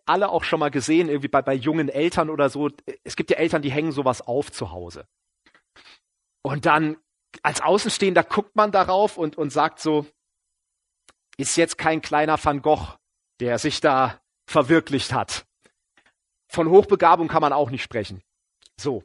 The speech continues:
also es sieht jetzt nicht toll aus, ehrlich gesagt.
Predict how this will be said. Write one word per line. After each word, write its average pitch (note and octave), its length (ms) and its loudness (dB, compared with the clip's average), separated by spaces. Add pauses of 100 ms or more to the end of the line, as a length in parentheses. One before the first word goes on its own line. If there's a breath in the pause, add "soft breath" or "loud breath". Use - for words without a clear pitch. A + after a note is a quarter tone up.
(120)
also C3+ 320 -8
es C#3+ 240 -8
sieht F3 220 -8
jetzt E3 260 -2
nicht G#3+ 220 -4
toll G3 220 -2
aus, A#3 260 -2
ehrlich G2 320 -10
gesagt. - 460 -18